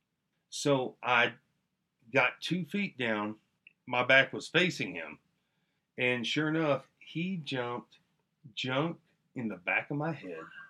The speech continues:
<laughs> He jumped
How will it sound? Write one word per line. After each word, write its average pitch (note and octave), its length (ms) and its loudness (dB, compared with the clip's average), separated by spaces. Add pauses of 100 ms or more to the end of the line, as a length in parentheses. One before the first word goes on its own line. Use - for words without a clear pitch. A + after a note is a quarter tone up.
(220)
<laughs> - 720 -2 (600)
He C#3+ 240 2
jumped F3 640 6